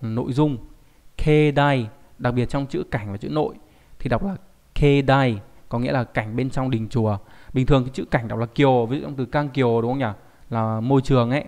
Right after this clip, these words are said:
hoàn cảnh ấy. Thế nhưng mà riêng trong trường hợp là ghép với lại chữ nội, nó cũng không đọc là kyonai mà đọc là kedai nhá.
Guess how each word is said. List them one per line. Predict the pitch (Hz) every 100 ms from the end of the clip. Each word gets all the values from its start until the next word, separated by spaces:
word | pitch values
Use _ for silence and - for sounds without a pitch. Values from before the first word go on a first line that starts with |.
| 104
hoàn | 117
cảnh | - 110 117
ấy. | 147 - - -
Thế | 131
nhưng | 147
mà | 123
riêng | 131 139
trong | 139 139
trường | 131 117
hợp | 113 -
là | 107
ghép | 110 156
với | 160
lại | -
chữ | 147
nội, | 147 - 127
nó | 117
cũng | 131
không | - 135
đọc | -
là | 107 - -
kyonai | 131 123 131 135 117 - - -
mà | 113
đọc | 107
là | 110
kedai | - 135 131 131 123
nhá. | 131